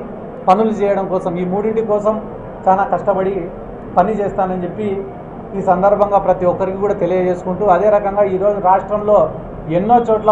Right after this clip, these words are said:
వైఎస్ఆర్ కాంగ్రెస్ పార్టీ నాయకులపైన, వైఎస్ఆర్ కాంగ్రెస్ పార్టీ యోజన విభాగం నాయకులపైన తెలుగుదేశం పార్టీ వాళ్ళు దాడులు చేస్తున్నారు. ఆ దాడులను కూడా నేను తీవ్రంగా ఖండిస్తున్నా. ఎందుకంటే ఇవన్నీ మేము ఊహించనేటివి కాదు, మేము కొత్తగా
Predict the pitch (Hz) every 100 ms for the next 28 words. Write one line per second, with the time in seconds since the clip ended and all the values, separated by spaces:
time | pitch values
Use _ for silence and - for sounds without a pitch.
0 | 185 190 208 226 220 202 190 202 196 190
1 | 185 180 180 190 190 - 196 190 208 190
2 | 190 202 208 196 185 185 180 185 175 175
3 | 170 190 208 202 196 185 180 175 170 170
4 | 165 165 196 180 180 - - - - -
5 | 180 226 240 240 233 202 196 196 185 202
6 | 170 175 190 160 156 - 143 123 - -
7 | - - - - - 185 208 170 196 240
8 | 247 247 254 254 233 226 220 214 226 220
9 | 254 233 - - - - - - - -
10 | 190 220 214 190 160 - - - - -
11 | - 196 254 254 254 254 220 226 262 247
12 | 240 202 226 226 247 240 233 226 226 220
13 | 220 247 277 - - - - - 214 254
14 | - 202 254 247